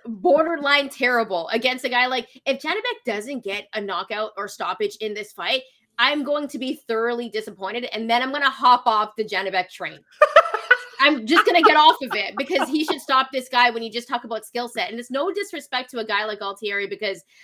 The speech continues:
Speaker 1: uh, listen, like you mentioned, um, you know, in, this is his first fight fighting away from Germany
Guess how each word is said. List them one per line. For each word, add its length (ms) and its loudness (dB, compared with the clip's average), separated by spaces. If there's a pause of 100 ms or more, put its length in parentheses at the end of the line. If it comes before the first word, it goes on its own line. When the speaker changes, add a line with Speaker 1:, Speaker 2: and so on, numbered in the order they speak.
(120)
Speaker 1:
uh, 220 -2
listen, 380 -4
like 180 -6
you 100 -10
mentioned, 520 -6 (300)
um, 300 -2 (160)
you 140 -8
know, 320 -6 (440)
in, 480 0
this 140 -14
is 100 -12
his 140 -10
first 300 -6
fight 300 -2 (180)
fighting 240 -2
away 200 -2
from 200 -10
Germany 420 -12